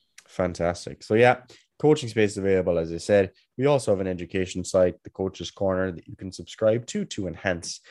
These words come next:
your education. That does include some things that will be very relevant to this discussion, such as understanding your anatomy well. If you want to learn your anatomy, that will definitely help your understanding of pain and injury. So that's something that you can learn on our members site.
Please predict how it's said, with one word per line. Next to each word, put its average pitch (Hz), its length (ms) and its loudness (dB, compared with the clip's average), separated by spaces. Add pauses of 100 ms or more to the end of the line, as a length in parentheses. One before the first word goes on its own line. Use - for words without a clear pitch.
(340)
your 95 240 -2
education. 120 760 -2 (200)
That 127 180 2
does 113 160 2
include 98 400 -2
some 95 240 -4
things 95 280 -4
that - 120 -10
will 92 80 -10
be 90 80 -4
very 98 220 4
relevant 107 420 4
to - 80 -20
this 87 140 -6
discussion, 117 540 -2
such - 280 -6
as 87 140 -4
understanding 87 540 -4
your 85 160 -4
anatomy 92 440 0
well. 90 380 2 (320)
If - 80 -10
you 107 80 0
want 101 100 2
to 98 60 0
learn 101 180 2
your 92 140 0
anatomy, 113 400 0
that - 180 -4
will 90 160 -6 (200)
definitely 104 520 2
help 87 320 -2 (320)
your 104 100 2
understanding 90 520 0
of 82 120 -8
pain 87 200 0
and 82 100 -2
injury. 127 400 2 (240)
So 87 280 0
that's 90 220 0
something 87 280 -4
that 78 60 -4
you 76 80 -8
can 82 200 -4
learn 82 360 -2
on 85 220 -4
our 80 240 -6
members 76 420 -8
site. 101 360 4